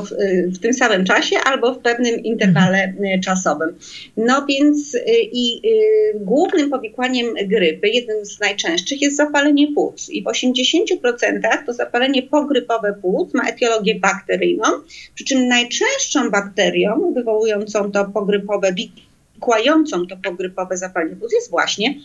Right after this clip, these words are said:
Speaker 1: y, pneumokok. Dalej, y, ponieważ, no, doświadczamy teraz, y, pandemii covid dziewiętnaście, to też trzeba powiedzieć, że, mm, teraz w piśmiennictwie,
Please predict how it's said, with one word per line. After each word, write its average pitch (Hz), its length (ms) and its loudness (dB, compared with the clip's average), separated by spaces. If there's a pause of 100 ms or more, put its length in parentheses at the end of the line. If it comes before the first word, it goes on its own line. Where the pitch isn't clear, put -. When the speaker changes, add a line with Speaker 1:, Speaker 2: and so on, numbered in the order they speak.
(200)
Speaker 1:
y, 196 140 2
pneumokok. 339 760 0 (520)
Dalej, 262 580 0 (260)
y, 196 60 -8
ponieważ, 285 360 -2 (220)
no, 254 220 0
doświadczamy 254 600 0
teraz, 214 340 -2
y, 202 220 0
pandemii 185 520 0
covid 190 240 -4
dziewiętnaście, 190 800 -2 (340)
to 220 180 2
też 330 240 0
trzeba 254 280 0
powiedzieć, 214 880 -2
że, 208 100 0
mm, 208 680 0
teraz 240 340 0
w - 40 -20
piśmiennictwie, 208 1080 0